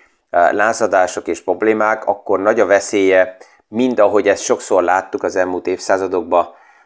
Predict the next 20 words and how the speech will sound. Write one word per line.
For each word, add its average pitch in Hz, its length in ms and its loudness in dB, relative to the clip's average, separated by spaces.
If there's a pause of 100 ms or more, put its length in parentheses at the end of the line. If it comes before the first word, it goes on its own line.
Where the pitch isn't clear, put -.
(160)
hogy 87 140 -4
mikor 92 300 -4
belső 98 300 0
problémák 98 520 -2
jelennek 92 420 0
meg, 98 220 -2
akkor - 280 -4
külső 123 380 -2
konfrontációkba 95 920 -2
szeretnek 90 540 0
menni 82 400 -2 (560)
a, 82 100 -2
a, 78 240 2 (240)
a, 78 600 0
a, - 420 -4
a 71 140 -4
hatalom 104 480 0
és 95 160 0
a - 80 -2
politika, 98 680 0